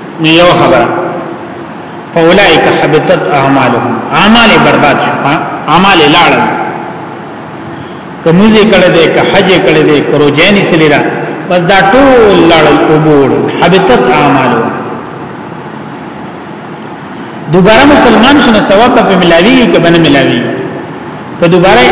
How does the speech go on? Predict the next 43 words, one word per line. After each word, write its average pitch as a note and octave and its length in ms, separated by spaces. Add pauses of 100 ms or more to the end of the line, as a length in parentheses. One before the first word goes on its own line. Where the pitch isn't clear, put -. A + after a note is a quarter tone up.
اسلام A3 320 (200)
رامړو، G#3+ 420 (600)
نو E3 60
چې E3 200
کوم F#3 100 (100)
موزې A3 300
کړی F#3+ 180
دی، E3+ 180
کوم D#3+ 100 (100)
روجې E3+ 300
نیسلې F#3 340
ده، C#3+ 40 (100)
هغه E3+ 160 (100)
تلي G#3 200
راغلي A#2+ 400
دي، - 80 (100)
د - 40
هغې E3+ 280
ثواب E3+ 220 (100)
نشته. D3+ 240 (1400)
مخکې A3+ 340
په G3 140
حج A#3+ 200
او F#3 140
حج G3 160
یې G3+ 180
کړی A#3+ 200
دی، C#3+ 100 (600)
دوباره F3 300 (100)
طاقت G3 280 (100)
راغی، G#3+ 180 (100)
بیا G3+ 220
به G3 140
پرس D#3 220 (100)
حج C#3 220
کوي. C3 120 (540)
هغه F#3+ 220 (120)
حج - 240
یې - 40 (100)
تل F#3 120 (140)
راغلی A#2+ 320
دی. A#2 80 (100)
ها؟ G#3 100